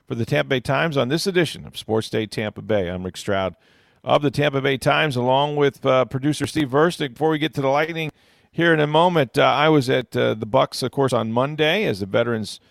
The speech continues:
had the day off. There were some guys in getting treatment and whatnot, and the rookies were there. We had a chance to talk to Coach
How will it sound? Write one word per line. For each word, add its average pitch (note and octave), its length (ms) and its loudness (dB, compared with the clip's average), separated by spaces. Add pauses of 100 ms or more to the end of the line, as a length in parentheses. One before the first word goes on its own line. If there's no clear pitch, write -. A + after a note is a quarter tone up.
(340)
had G3 200 2
the E3+ 80 -2
day E3 160 4
off. E3+ 300 4
There C#3 100 2
were B2 140 2
some A2 180 -4
guys A2 320 0
in A2+ 180 -4
getting G#2+ 200 -4
treatment A2 400 -4
and G2+ 80 -2
whatnot, G2+ 460 -2
and F#2 120 -14
the F2+ 60 -8
rookies A2+ 320 -4
were G2 100 0
there. G2 260 -2
We A#2 100 -2
had A2+ 100 2
a G#2+ 40 -4
chance A#2 340 -6
to G2 80 -8
talk A2+ 280 -2
to - 80 -12
Coach G#2+ 400 -4